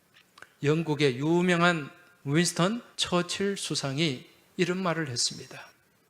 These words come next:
"역사를 잊은 민족에게는 미래가 없다." 이러한 복음의 은총과 은혜를 잊은 개인과 민족에게는 하나님의 축복이 없음을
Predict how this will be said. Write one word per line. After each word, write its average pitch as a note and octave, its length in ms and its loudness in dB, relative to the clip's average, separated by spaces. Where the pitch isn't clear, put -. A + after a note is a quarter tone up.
"역사를 G#3+ 920 4
잊은 G#3 640 2
민족에게는 D#3+ 960 2
미래가 E3 640 0
없다." B2+ 560 -8
이러한 G3+ 320 4
복음의 G3 600 2
은총과 G3 840 2
은혜를 A3+ 460 4
잊은 A3+ 340 0
개인과 G3+ 720 2
민족에게는 F3+ 840 4
하나님의 D#3+ 640 -6
축복이 B3 600 2
없음을 F#3 480 2